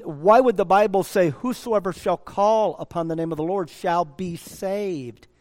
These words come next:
if everybody was already saved? Why would the Bible say, "To as many as received him,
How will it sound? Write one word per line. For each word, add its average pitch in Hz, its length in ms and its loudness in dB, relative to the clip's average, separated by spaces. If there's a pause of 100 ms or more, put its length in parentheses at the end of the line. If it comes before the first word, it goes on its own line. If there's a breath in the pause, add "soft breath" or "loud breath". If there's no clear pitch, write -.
(520)
if 160 100 -4
everybody 160 360 0
was 147 160 -6
already 139 260 -4
saved? 156 640 -14 (1500 soft breath)
Why 208 160 8
would 262 100 4
the 233 60 -10
Bible 214 340 6
say, 196 400 4 (200 soft breath)
"To 247 100 0
as 208 120 -2
many 220 200 0
as 185 160 0
received 254 840 -2
him, 139 540 -4